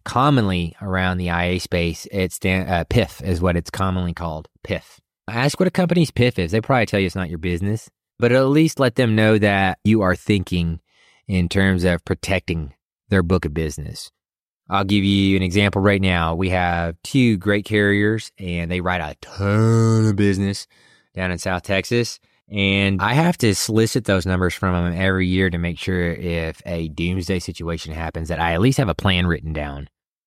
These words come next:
to be able to handle fifteen or twenty thousand claims or whatever the doomsday scenario would be for a company like us.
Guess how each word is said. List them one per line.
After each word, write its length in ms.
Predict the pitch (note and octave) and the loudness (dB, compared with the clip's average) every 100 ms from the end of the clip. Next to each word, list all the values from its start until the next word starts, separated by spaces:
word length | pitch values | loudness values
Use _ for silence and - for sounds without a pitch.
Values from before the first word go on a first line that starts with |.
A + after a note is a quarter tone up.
| _ - | _ -2
to 120 | G#2+ | 2
be 180 | G2+ F2+ | 4 4
able 180 | F2 | 2
to 60 | D#2+ | 2
handle 280 | F2 E2 E2 | 2 0 0
fifteen 420 | F2 D#2+ F2+ E2 | -2 -2 -2 -2
or 60 | D#2 | -2
twenty 260 | F2 E2+ | -2 -2
thousand 360 | E2 D#2 D#2 D2+ | -2 -4 -4 -6
claims 420 | D#2+ D2+ D2+ D2+ | -4 -2 -2 -2
or 100 | D2+ | 0
whatever 320 | E2 F2 E2 | 2 2 4
the 100 | D#2+ | 2
doomsday 440 | D2+ E2 E2 D#2+ D#2 | 2 2 2 2 0
scenario 400 | E2 D#2 D2+ D2+ | 0 0 0 0
would 120 | D2+ | -2
be 140 | D#2 | -4
for 280 | - D#2 D2 | -4 -4 -4
a 320 | D#2+ - - | -8 -10 -6
company 280 | - D#2+ D#2 | -2 0 -2
like 200 | D2 - - | -4 -4 -6
us. 200 | - | -8